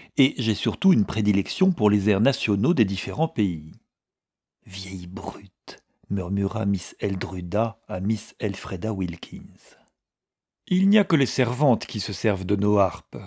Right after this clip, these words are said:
répondit Miss Elfreda. « Mais si vous aimez la musique saxonne, voici un chant qui raconte les exploits d'un de nos ancêtres, et je peux vous le chanter. Vous savez que les Wilkins sont d'une très ancienne noblesse. » «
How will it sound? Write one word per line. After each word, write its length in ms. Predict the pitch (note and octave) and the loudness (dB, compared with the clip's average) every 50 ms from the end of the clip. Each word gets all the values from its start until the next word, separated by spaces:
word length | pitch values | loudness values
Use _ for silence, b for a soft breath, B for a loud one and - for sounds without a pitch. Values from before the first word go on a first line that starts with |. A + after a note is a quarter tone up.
| G#2 | -8
répondit 460 | F#2+ G2 G2 - - G2+ F#2+ F#2+ A2+ | -6 -6 -6 -4 -4 -6 -4 -2 -2
Miss 280 | A2+ G#2+ F2+ - - - | -2 -2 -2 -4 -8 -10
Elfreda. « 880 | - - F#2+ - - - - F#2+ E2 F2 E2+ E2 D#2+ E2+ F2+ - - _ _ _ _ _ _ - | -8 -8 -6 -8 -8 -8 -6 -6 -6 -6 -6 -8 -8 -10 -12 -16 -20 _ _ _ _ _ _ -2
Mais 340 | - D3 D3+ D3 C#3+ - - | 2 4 4 4 4 2 0
si 200 | D3+ - - D#3+ | -4 -4 -2 0
vous 240 | D#3+ F3 E3+ C#3+ E3+ | 2 2 2 2 2
aimez 160 | E3 D#3+ E3+ | 4 4 6
la 100 | D3+ B2 | 6 6
musique 380 | A2 A2 A2+ A2 G#2+ A2 - - | 6 4 4 4 2 2 0 -2
saxonne, 800 | - - - - - - - - D#3 F3+ F3+ F#3 F#3+ G3+ G3+ - B B B B | -6 -8 -8 -8 -8 -6 -2 0 0 2 2 2 2 2 0 -2 B B B B
voici 420 | B G#2+ D3 F#3 F#3 - - A#3+ B3 | B 4 4 4 4 4 2 2 4
un 160 | G#3+ E3 C3 | 4 4 4
chant 340 | - - - C3 A#2+ A#2+ A#2+ | 2 0 2 4 4 4 2
qui 160 | - - A#2 | 0 -4 -4
raconte 400 | G2 G#2+ G2+ - A#2+ A#2 A2 - | -2 -2 -2 0 0 -2 -2 -2
les 160 | G#2 F#2+ F#2 | -2 -2 -2
exploits 360 | G2+ - - - - E3 F3+ | -2 -4 -6 -6 -2 0 2
d'un 120 | C#3+ C3+ B2+ | 4 4 4
de 140 | A2+ A#2 | 4 4
nos 200 | A2 A2+ G#2+ F2+ | 4 4 4 2
ancêtres, 680 | G2+ F#2+ - - - - F#2+ E2+ D#2 D#2+ - - - - - B B B B B | 0 -4 -4 -6 -4 -2 -2 -2 -2 -6 -10 -14 -16 -16 -16 B B B B B
et 240 | - C3 B2 - B2+ | 0 0 0 0 -2
je 140 | G#2 G2+ G#2 | -4 -4 -2
peux 120 | G2 - | 2 2
vous 140 | G3 F3 F#3 | 2 4 4
le 100 | F3 D#3+ | 2 2
chanter. 720 | - - - A2+ F#2+ - - F#2+ F2 D#2 D#2 D2+ - - _ _ _ _ _ _ _ _ _ _ _ _ _ _ - | 2 0 -2 -4 -4 -4 -6 -8 -8 -8 -8 -10 -14 -18 _ _ _ _ _ _ _ _ _ _ _ _ _ _ -8
Vous 220 | G#2 G#2+ G2+ F#2 | -4 -2 -2 -4
savez 460 | - - - G2 F#2+ G#2+ C3+ C3+ B2 | -4 -4 -4 -2 0 2 2 2 2
que 180 | A#2+ - - G#2 | 0 -2 -4 -4
les 120 | F#2 F#2 | -2 -2
Wilkins 560 | F2+ F2+ G2+ G#2 G#2+ F#2 - - E3 D3+ B2 | -2 -2 -2 -2 -2 -4 -2 -2 0 0 0
sont 460 | G2 - - - - - - - G#2+ F#2 | -2 -4 -8 -12 -12 -10 -6 -6 -4 -4
d'une 240 | F#2+ G2 F#2 D#2+ | -4 -4 -6 -6
très 240 | - - - A2 F#2 | -6 -6 -6 -4 -6
ancienne 420 | F#2 E2 - - - F2+ E2 E2 F2+ | -6 -10 -10 -8 -6 -6 -6 -4 -2
noblesse. » « 640 | B2 C#3 D#3+ B2+ F2+ E2 D#2+ - - - - - | -2 -2 -2 -4 -6 -8 -12 -18 -20 -20 -20 -20